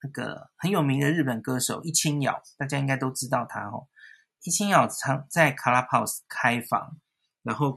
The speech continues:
跟一个纽约他认识的日本医师齁，然后就对谈，然后一清瑶会问他这个关于疫苗该不该打的问题啊，或是疫情的问题齁。哦，我觉得这样很好，因为就是利用明星的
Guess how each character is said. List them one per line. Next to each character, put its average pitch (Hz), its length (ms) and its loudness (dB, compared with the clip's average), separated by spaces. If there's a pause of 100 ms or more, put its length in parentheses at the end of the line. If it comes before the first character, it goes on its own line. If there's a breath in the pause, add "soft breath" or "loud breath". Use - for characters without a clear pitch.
跟 131 360 -2
一 127 60 -12
个 117 240 -4
纽 113 200 -2
约 135 140 4
他 135 140 2
认 139 180 0
识 123 160 -4
的 117 120 -4
日 135 120 0
本 - 280 -6
医 127 100 -6
师 117 280 0
齁， 117 220 -4 (520 soft breath)
然 113 100 -2
后 156 140 0
就 131 420 0
对 143 160 2
谈， - 380 -6 (100)
然 117 140 -4
后 135 240 -2
一 151 100 -4
清 151 160 0
瑶 135 160 0
会 135 140 -2
问 131 360 0
他 117 480 2
这 - 140 -8
个 - 260 -10 (360)
关 143 200 0
于 131 60 0
疫 151 180 2
苗 120 200 0
该 135 160 0
不 131 100 -6
该 139 160 2
打 120 220 0
的 117 80 -8
问 143 200 -2
题 117 220 -6
啊， 120 220 2
或 123 120 -6
是 139 140 -4
疫 147 160 -2
情 110 240 -6
的 117 100 -4
问 123 200 -2
题 - 220 -16
齁。 - 160 -10 (500)
哦， 208 80 0
我 165 100 4
觉 151 140 2
得 175 80 0
这 202 80 2
样 202 100 4
很 135 160 2
好， - 360 -2 (160)
因 196 140 -2
为 196 220 -4 (360)
就 - 120 -6
是 190 120 -4
利 180 120 -4
用 175 180 0
明 135 180 2
星 156 240 2
的 127 240 -2